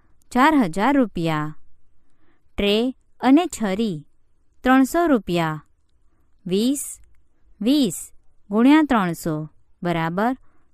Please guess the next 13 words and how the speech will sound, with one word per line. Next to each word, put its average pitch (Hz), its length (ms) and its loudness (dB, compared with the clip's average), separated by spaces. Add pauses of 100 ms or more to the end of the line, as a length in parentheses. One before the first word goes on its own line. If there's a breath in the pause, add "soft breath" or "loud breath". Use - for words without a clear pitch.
છ - 60 -14 (360)
હજાર 220 220 0
રૂપિયા. 165 560 -4 (1080)
ડોલ 208 320 2 (640)
પંચોતેર 302 560 2
રૂપિયા. 165 580 -2 (720)
વીસ, 226 400 -2 (760)
વીસ 294 380 2
ગુણ્યા 190 520 -4 (440)
પંચોતેર 220 680 0 (420)
બરાબર 175 520 -2 (500)
પંદરસો 277 540 0
રૂપિયા. 160 580 -2